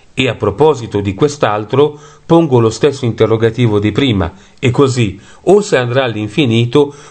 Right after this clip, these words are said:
oppure bisognerà fermarsi a qualche ente che solo conserva e non è affatto conservato,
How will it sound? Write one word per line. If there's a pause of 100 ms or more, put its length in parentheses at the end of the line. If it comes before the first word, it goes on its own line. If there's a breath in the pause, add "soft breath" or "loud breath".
oppure
bisognerà
fermarsi
a
qualche
ente (220 loud breath)
che
solo
conserva (240 loud breath)
e
non
è
affatto
conservato,